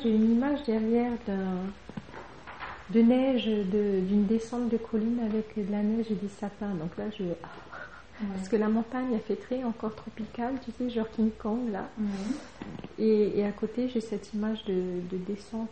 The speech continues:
Speaker 1: de neige avec des sapins et j'ai une, une espèce de gros, de grosse fourrure, euh, pour me protéger du froid, en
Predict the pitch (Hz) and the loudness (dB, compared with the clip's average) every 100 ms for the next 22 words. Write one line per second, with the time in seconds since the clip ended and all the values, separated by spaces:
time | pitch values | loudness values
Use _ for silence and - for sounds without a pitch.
0 | - 180 180 185 196 196 202 214 190 185 | -4 -4 -4 -6 -4 -2 -2 -4 -6 -6
1 | 185 185 - 190 185 196 214 208 180 185 | -6 -8 -8 -10 -8 -6 -2 0 0 0
2 | 190 180 175 170 - - 180 185 - 190 | -2 0 0 -2 -6 -10 -8 -8 -6 -6
3 | 185 175 - 196 196 196 180 180 214 - | -8 -10 -6 -4 -4 -4 -8 -6 -6 -6
4 | - 202 196 196 196 190 170 - 185 175 | -4 -4 0 -2 -2 -4 -6 -4 -4 -4
5 | 185 - 175 175 180 - 214 214 | -8 -6 -6 -6 -10 -12 -8 -8